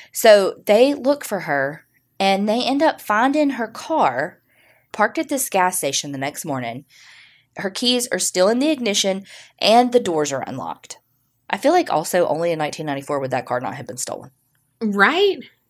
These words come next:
Speaker 2: Or just pure luck.
Speaker 1: Right. So her friends called the police, and then when the police get there, they say, "Okay, well, just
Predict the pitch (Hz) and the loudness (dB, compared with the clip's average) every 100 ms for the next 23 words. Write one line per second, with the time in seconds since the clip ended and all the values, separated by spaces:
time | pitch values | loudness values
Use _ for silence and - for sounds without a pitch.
0 | _ _ 208 226 196 190 - - - 226 | _ _ 0 2 2 0 -2 -10 0 4
1 | 214 208 - _ 165 190 156 139 - - | 4 2 -6 _ -4 2 2 0 -10 -20
2 | 170 170 156 175 160 - _ _ _ _ | -2 2 4 4 -2 -10 _ _ _ _
3 | _ _ _ _ - - 240 254 262 330 | _ _ _ _ -4 2 4 4 4 2
4 | - - 247 285 226 131 - 131 - - | 2 2 4 2 -4 -4 -4 -4 -6 -8
5 | _ 190 202 208 220 214 - 233 277 - | _ 0 2 2 0 -2 -2 0 0 -4
6 | 196 - 165 156 - - 180 185 - 185 | -4 0 0 0 -2 2 2 2 4 4
7 | 170 160 160 165 _ _ _ _ 226 240 | 6 4 2 -4 _ _ _ _ 2 4
8 | 190 185 220 226 170 240 247 - | 4 4 4 4 4 2 2 0